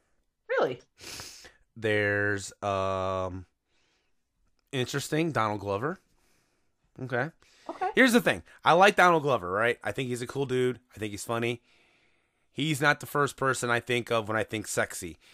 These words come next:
Speaker 2: No offense to Donald Glover. You're a cool guy. I would hang out with you. I don't think he's
Speaker 1: Because that's what's important in his life. He wants to make sure that you want to hang out with him.
Speaker 2: <clears throat> Exactly.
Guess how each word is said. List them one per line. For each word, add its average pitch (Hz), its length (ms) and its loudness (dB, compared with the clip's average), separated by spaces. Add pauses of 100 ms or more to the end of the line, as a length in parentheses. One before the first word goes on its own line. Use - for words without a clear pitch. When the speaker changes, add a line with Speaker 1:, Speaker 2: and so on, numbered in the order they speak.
(280)
Speaker 2:
No 170 300 8
offense 180 320 8
to 156 60 -8
Donald 160 300 6
Glover. 127 400 2 (260)
You're 156 200 2
a 156 40 0
cool 175 280 4
guy. 135 460 6 (200)
I 110 140 2
would 127 160 0
hang 143 220 -2
out 143 160 4
with 151 180 -2
you. 147 280 0 (460)
I 123 120 4
don't 131 380 2
think 135 240 -4
he's 127 280 -2
Speaker 1:
Because 180 160 2
that's 190 240 4
what's 185 140 -2
important 160 340 0
in 151 60 2
his 139 140 -2
life. 127 180 -4
He 147 80 -6
wants 139 200 -2
to 147 60 -4
make 135 160 -2
sure 143 180 -4
that 123 120 -4
you 147 120 -2
want 135 200 0
to 139 40 8
hang - 200 4
out - 100 0
with - 180 4
him. 120 220 2
Speaker 2:
<clears throat> - 40 -20
Exactly. 185 500 4